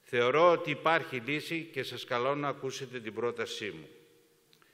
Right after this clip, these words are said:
Εκτός από τη δημοπράτηση όποιων έργων είναι όριμα, εκτός από τη θέσπιση, θέσπιση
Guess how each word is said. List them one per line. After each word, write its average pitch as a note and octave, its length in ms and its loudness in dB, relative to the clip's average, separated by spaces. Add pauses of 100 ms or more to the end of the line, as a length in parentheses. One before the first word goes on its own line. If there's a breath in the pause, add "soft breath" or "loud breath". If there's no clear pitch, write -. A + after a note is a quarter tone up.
(280 soft breath)
Εκτός D#3 460 0
από C#3+ 160 0
τη C3+ 100 -6
δημοπράτηση A#2 920 -2
όποιων C3+ 480 0
έργων A#2 360 2
είναι A2+ 240 0
όριμα, G#2+ 600 -2 (760 soft breath)
εκτός D3+ 500 -2
από C3 160 -2
τη B2+ 60 -6
θέσπιση, A#2 960 -4 (180)
θέσπιση C3 680 -2